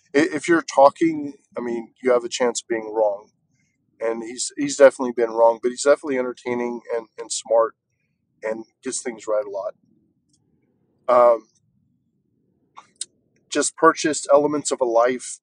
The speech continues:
and Astrophysics for People in a Hurry, um, and the Alibaba book, um, The House That Jack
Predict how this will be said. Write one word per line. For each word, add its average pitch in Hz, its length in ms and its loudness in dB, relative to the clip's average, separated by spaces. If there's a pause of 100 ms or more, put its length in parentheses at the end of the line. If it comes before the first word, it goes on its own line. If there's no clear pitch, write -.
and 117 260 -8 (100)
Astrophysics 127 680 -8
for 110 220 -6
People 123 360 -8
in 117 60 -8
a - 60 -18
Hurry, 131 420 -8 (880)
um, 110 360 0
and 123 220 2
the 120 220 -12
Alibaba 120 640 4
book, 101 200 -8 (440)
um, 107 220 -6
The 104 120 -4
House 120 300 2
That 110 140 -8
Jack 110 220 -4